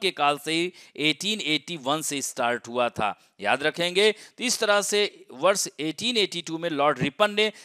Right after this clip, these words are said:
स्थानीय, स्थानीय शासन के प्रस्ताव को लाया, जिसे स्थानीय शासन संस्थाओं का मैग्ना कार्टा कहा गया। और इंडियन गवर्नमेंट एक्ट नाइनटीन नाइनटीन में diarchy was implemented in provinces and local self government was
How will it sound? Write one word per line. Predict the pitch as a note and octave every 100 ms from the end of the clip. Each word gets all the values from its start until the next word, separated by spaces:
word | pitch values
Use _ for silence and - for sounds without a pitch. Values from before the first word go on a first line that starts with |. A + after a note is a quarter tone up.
| -
स्थानीय, | - - F3+ B3+ A#3+ F3 -
स्थानीय | - - D3+ G3+ C4
शासन | - D#3+ C#3+ D3+
के | C#3+
प्रस्ताव | D3 C3+ - B2+ B2+
को | - D#3+
लाया, | A2+ G#2 G#2 - - -
जिसे | D#3 G#3
स्थानीय | F3+ - E3+ A#3+ A3
शासन | D#3 C#3 D#3 D3+
संस्थाओं | - C3 - C#3+ D#3
का | F3+ F#3 - - A#2+
मैग्ना | E3+ G3+ G3 A3 G3
कार्टा | C3+ B2 A2+ A#2+
कहा | G#2 F2 G2
गया। | F#2 F2+ - - -
और | C#3 D3 C#3
इंडियन | D#3+ E3 G#3 F3+
गवर्नमेंट | C#3 E3+ A3 A#3+ -
एक्ट | E3 E3
नाइनटीन | D3+ C#3+ D3 C#3+ A3 A3
नाइनटीन | D3 C#3+ D3 G#3 A#3
में | D3+ G#2+ - _ G#2+
diarchy | D3 D#3 F3+ F#3+ B3 B3+
was | E3+ E3
implemented | - D3+ C3+ D3 C#3+ C#3 D3 D3 C3+
in | D3 C#3 -
provinces | B2+ C3 E3 F3 - D#3 B2+ - - _
and | D#3 E3 D#3 D#3
local | A3+ A3+ A3+
self | - - B3
government | E3+ F3+ E3+ E3 D#3+ C#3+
was | C#3+ C#3+